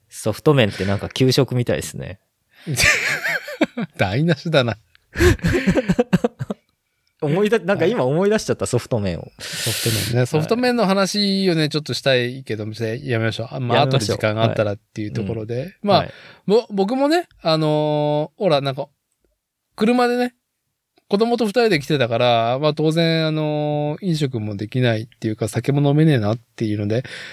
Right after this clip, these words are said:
Speaker 2: なんか、お持ち帰りでアルコールないかなと思って、あのー、まあ、なんかちょっと、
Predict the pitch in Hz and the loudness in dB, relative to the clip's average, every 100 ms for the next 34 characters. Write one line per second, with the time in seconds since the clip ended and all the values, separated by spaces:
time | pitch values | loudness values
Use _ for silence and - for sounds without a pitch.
0 | - _ 214 208 156 151 175 208 - 233 | -20 _ -2 2 4 4 4 2 0 2
1 | 233 226 233 233 233 226 220 220 220 180 | 2 2 0 2 4 4 4 2 2 2
2 | 190 226 220 220 233 165 120 120 120 120 | 2 2 2 2 2 2 2 2 2 0
3 | 107 107 - - 110 107 104 113 131 120 | -4 -6 -8 -2 0 0 0 -4 -6 -4
4 | 120 117 117 117 117 117 117 117 143 160 | -4 -2 -2 -2 -2 -2 -4 -4 0 0
5 | 139 135 120 117 127 - 110 | 0 0 -2 -2 -4 -6 -8